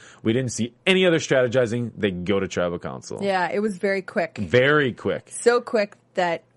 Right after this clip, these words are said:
Speaker 2: we were so confused as to who
Speaker 1: And,
Speaker 2: might be
Speaker 1: and I
Speaker 2: going.
Speaker 1: said to, I said to Jerry, I was like, "Jerry,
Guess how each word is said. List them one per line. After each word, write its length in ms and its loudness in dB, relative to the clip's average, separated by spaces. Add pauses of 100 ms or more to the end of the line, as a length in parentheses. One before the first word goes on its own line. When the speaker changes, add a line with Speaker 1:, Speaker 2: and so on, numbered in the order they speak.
(440)
Speaker 2:
we 220 -4
were 260 -2
so 420 2
confused 520 -2
as 160 -6
to 160 0
who 120 -6
Speaker 1:
And, 160 0
Speaker 2:
might 240 -2
be 180 -8
Speaker 1:
and 220 2
I 60 0
Speaker 2:
going. 120 4
Speaker 1:
said 280 0
to, 240 0
I 80 4
said 300 0
to 40 -2
Jerry, 320 4
I 40 4
was 120 2
like, 120 -2
"Jerry, 480 2